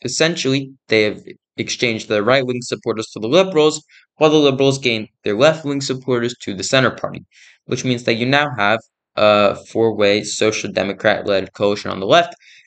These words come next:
and the four-way moderate and Sweden Democrat coalition on the right,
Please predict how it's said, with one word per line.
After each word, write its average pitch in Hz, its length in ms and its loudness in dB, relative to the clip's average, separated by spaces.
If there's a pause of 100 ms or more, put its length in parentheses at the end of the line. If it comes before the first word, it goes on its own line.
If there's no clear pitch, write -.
(100)
and 143 220 0
the 139 40 -4
four-way 127 500 2
moderate 107 640 -2
and 104 100 -8
Sweden 135 380 -2
Democrat 113 580 0 (260)
coalition 104 760 2
on 101 260 -4
the 110 120 0
right, 113 240 2